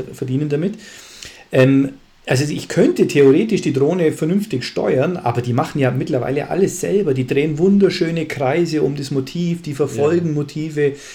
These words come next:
Speaker 1: Das ist ja alles, äh,
Speaker 2: Wahnsinn, ja.
Speaker 1: automatisiert jetzt. Das ist
Speaker 2: Ja.
Speaker 1: ganz einfach, sowas zu machen.
Speaker 2: Ja, ja. Ich habe ja mal mir den Sebastian, äh, gehabt, äh, Jebest, Jebest, ähm, der hat ja auch, ähm, der arbeitet ja auch mit Drohnen. Und der hat mir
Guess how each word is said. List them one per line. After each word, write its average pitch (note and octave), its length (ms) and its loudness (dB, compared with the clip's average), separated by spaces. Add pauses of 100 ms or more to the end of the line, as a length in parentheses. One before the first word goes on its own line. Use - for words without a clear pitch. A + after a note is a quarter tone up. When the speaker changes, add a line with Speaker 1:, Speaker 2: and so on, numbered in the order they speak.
(160)
Speaker 1:
Das B2 180 2
ist C3+ 80 -6
ja C3 140 0
alles, D3 440 -2
äh, - 240 -8
Speaker 2:
Wahnsinn, G#2+ 240 -8
ja. A2 60 -4
Speaker 1:
automatisiert D3 800 -2
jetzt. - 260 -10
Das - 140 -10
ist A#2 140 -12
Speaker 2:
Ja. A2 60 -6
Speaker 1:
ganz G3 260 0
einfach, D#3 380 -4
sowas C3 240 -6
zu C3 120 -12
machen. B2+ 200 -6
Speaker 2:
Ja, A2 60 -8
ja. G#2+ 200 -12 (320)
Ich - 60 -10
habe E3+ 140 0
ja F#3 60 0
mal D#3+ 140 -2
mir D3+ 400 0
den C3 280 -4
Sebastian, C3 460 -6
äh, B2 160 -6
gehabt, B2 340 -8
äh, A#2+ 300 -6
Jebest, - 460 -10 (200)
Jebest, - 480 -8 (400)
ähm, B2 500 -8
der B2+ 200 -4
hat - 160 -12
ja A#2+ 140 -4
auch, C3+ 280 -8
ähm, A#2+ 400 -8
der - 140 -14
arbeitet C#3 200 -8
ja - 60 -12
auch C3+ 40 -10
mit C3 180 -8
Drohnen. D3 500 -6 (920)
Und C3 220 -4
der B2+ 100 -4
hat - 160 -10
mir D#3+ 340 -8